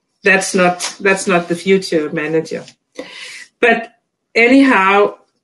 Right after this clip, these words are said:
I think when we, when we look into what you have also been saying, that it's a complex, it's an uncertain, it's a highly globalized, globalized world.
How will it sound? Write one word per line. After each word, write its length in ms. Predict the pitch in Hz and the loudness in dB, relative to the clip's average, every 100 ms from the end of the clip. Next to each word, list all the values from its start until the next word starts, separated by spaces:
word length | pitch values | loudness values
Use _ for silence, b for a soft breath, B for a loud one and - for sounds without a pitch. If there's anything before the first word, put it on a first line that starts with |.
| _ _ _ _ - - | _ _ _ _ -20 -4
I 120 | 190 | -2
think 260 | 180 220 220 | 2 2 2
when 160 | 208 | 0
we, 200 | 208 233 - | 0 -2 0
when 180 | 233 220 | 2 2
we 120 | 240 | 4
look 180 | 247 262 | 2 2
into 320 | 220 220 233 | 0 0 -2
what 180 | 196 196 | -2 0
you 100 | 214 | -2
have 120 | 180 | 0
also 260 | 175 190 | -2 -2
been 200 | 185 180 | -4 -4
saying, 320 | 175 180 175 180 | -2 -2 -2 -2
that 140 | 180 | -4
it's 140 | 180 202 | -4 -8
a 40 | |
complex, 640 | - 202 202 196 165 165 - | -4 -2 -2 0 -2 -2 -6
it's 200 | 170 185 | -4 0
an 300 | 165 170 - | 0 -2 -2
uncertain, 880 | 196 208 208 - 156 160 - 170 156 | 0 2 0 0 0 0 0 -2 -2
it's 220 | 180 170 | -6 -2
a 200 | 185 170 | -2 -2
highly 480 | - - 190 190 202 | -4 -2 2 4 2
globalized, 640 | 202 185 185 185 165 143 - | 4 2 2 -2 -2 -4 2
globalized 600 | 202 208 196 151 156 - | 4 6 4 2 -2 -2
world. 480 | 180 226 208 135 | 2 4 2 0